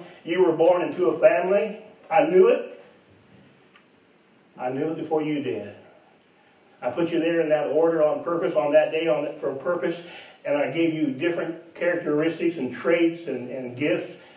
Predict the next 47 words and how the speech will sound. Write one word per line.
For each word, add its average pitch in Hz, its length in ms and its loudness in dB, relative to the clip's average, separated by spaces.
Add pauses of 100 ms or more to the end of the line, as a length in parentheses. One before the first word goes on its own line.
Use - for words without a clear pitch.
than 151 140 0
the 143 140 4
other 170 240 4
kids 165 340 -2
there 165 540 -2 (580)
for 143 120 -2
a 139 60 0
reason. 160 460 -2 (1400)
And 127 100 -2
I 131 40 -2
want 156 220 -2
you 143 80 -4
to 131 60 -6
go 165 160 2
into 156 180 0
this 147 120 -8
world 165 500 2 (1160)
and 131 180 -6
show 185 260 4
the 185 120 2
world 147 320 0
and 135 120 -6
tell 165 320 0
them 131 440 -4 (160)
what 127 100 -4
I 123 120 -2
told 127 300 -4
you. 117 300 -8 (300)
You 151 200 -2
show 156 360 0
them 131 260 -2
why 127 220 0
I 123 40 -6
made 120 260 -6
you. 107 200 -10 (1000)
You 175 180 -2
show 160 200 4
them 131 140 0
my 147 180 0
plan 127 320 0
and 123 100 -6
my 131 140 -2
purpose 127 340 -4
for - 140 -8
you. 123 280 -4
Don't 127 220 -4
you, 139 180 -6